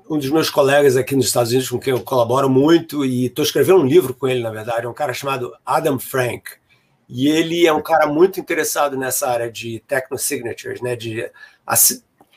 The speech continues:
assinaturas tecnológicas da presença de inteligência extraterrestre. Ou seja, o fato de que, cara, se a gente não recebe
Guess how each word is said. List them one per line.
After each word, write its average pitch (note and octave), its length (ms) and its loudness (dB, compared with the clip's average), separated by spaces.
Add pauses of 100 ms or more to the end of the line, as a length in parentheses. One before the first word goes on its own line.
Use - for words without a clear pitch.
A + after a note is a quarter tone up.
(160)
assinaturas G3+ 880 2
tecnológicas D#3+ 800 0
da C#3 120 0
presença C#3 640 -2
de B2 140 -6
inteligência B2+ 680 -4
extraterrestre. A#2+ 840 -8
Ou D3 100 0
seja, B2+ 400 4
o A#2 40 0
fato C#3 320 0
de A#2 120 -6
que, C3+ 260 -4 (440)
cara, B2+ 220 0
se E3+ 160 2
a D3+ 40 0
gente F#3+ 300 2
não F#3+ 140 6
recebe A#2+ 920 -2